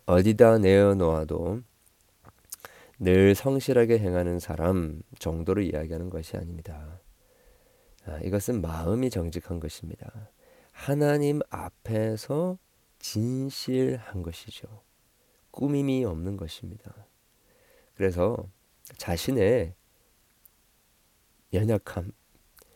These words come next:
자신의 하나님의 은혜가 없으면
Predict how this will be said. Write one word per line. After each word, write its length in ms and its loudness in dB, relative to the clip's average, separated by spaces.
자신의 840 0
하나님의 680 4
은혜가 340 2
없으면 720 -4